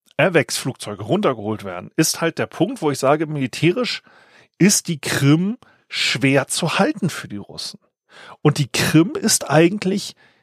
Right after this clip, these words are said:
der gesamte Sinn und Zweck des Angriffes auf die Ukraine. Die Krim hat ja nach den Vorfällen zweitausendvierzehn diese ganze Sache eingeleitet,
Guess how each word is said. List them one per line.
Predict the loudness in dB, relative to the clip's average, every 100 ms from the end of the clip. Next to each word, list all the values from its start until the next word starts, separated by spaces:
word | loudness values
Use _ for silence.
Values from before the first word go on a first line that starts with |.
| 0
der | 2 4
gesamte | 2 2 0 -2 -4
Sinn | -4 -2 0 0 -2
und | -8 -8 -6
Zweck | -4 -2 2 2 2 -2
des | 2
Angriffes | 2 2 0 -4 -8 -12
auf | -12
die | -14
Ukraine. | -16 -12 -12 -12 -16 _ _ _ _ _ _ _ _ _ 0
Die | 0
Krim | 2 -4 2 4 4 2 -8 -18
hat | -2 -2 0
ja | -6
nach | -4 -6
den | -4 -6 -8 _ _ -20
Vorfällen | 0 6 6 6 4 2
zweitausendvierzehn | 0 -6 -4 -6 0 -2 0 -4
diese | -4 -2
ganze | 0 0 -2
Sache | -4 -2
eingeleitet, | 4 4 4 -2 -2 -10 -16 -20 -20